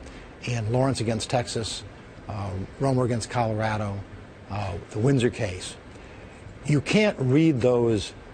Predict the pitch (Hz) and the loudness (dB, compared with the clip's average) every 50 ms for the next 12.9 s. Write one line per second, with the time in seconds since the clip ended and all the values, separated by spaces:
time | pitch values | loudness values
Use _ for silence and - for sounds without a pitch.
0 | - - - - - - 117 - 135 120 104 90 85 85 - - - - - - | -18 -18 -18 -12 -10 -8 -2 0 0 0 0 -2 -8 -12 -12 -14 -16 -16 -18 -18
1 | - - - - - - - 127 117 143 151 156 123 117 107 123 120 123 143 160 | -16 -16 -16 -18 -18 -10 -4 0 4 4 4 4 2 2 4 6 6 8 8 8
2 | 160 127 120 117 110 110 107 98 - - - - - - - 113 95 135 123 - | 6 6 4 0 0 -2 -2 -4 -6 -8 -16 -18 -18 -8 -6 -2 0 0 0 0
3 | 113 - - - 170 180 160 123 135 120 98 95 110 127 131 127 104 92 85 85 | -2 -6 0 4 6 6 6 6 2 0 2 2 4 4 4 2 0 -4 -6 -10
4 | 90 - - - - - - - - - - - - 135 123 113 98 - - 127 | -12 -14 -16 -18 -18 -20 -20 -18 -20 -20 -10 0 2 4 4 4 2 0 2 4
5 | 120 113 110 107 101 - - - - - - - - 170 170 170 165 143 131 127 | 6 6 6 4 2 -2 -8 -10 -6 -6 -4 4 6 6 6 6 6 4 2 4
6 | 123 113 107 107 - - - - - - 123 107 95 - 180 202 - - 180 - | 2 2 0 -2 -6 -14 -16 -16 -10 -6 -4 0 4 6 6 6 6 4 2 2
7 | - 113 123 156 160 139 151 147 131 117 - - - - - - 147 147 127 123 | 4 4 6 6 6 6 4 4 4 2 -2 -10 -16 -8 -2 2 2 4 4 4
8 | - - 120 104 92 95 95 - - - - - - - - - - - - - | 2 0 -2 -4 -4 -6 -8 -8 -10 -12 -12 -14 -16 -16 -18 -18 -18 -6 -2 0
9 | 120 120 120 113 120 127 123 - - - 110 113 110 107 98 - - - - 110 | 2 4 4 6 6 4 4 0 -2 -2 -2 0 0 0 -2 -4 -4 -6 -4 -4
10 | 101 90 85 82 - - - - - - - - - - - - - 120 117 - | -4 -4 -6 -6 -10 -12 -16 -16 -16 -16 -16 -16 -16 -16 -16 -12 -8 -6 -4 2
11 | - 180 185 214 - - 165 156 151 147 135 120 117 110 110 101 - - - 143 | 4 6 6 6 6 6 4 4 6 6 6 4 4 4 4 2 2 2 4 4
12 | 131 120 113 110 107 98 90 95 - 107 101 92 90 87 87 85 - | 4 4 2 2 0 -2 -2 -4 -4 -4 -4 -4 -6 -8 -10 -12 -14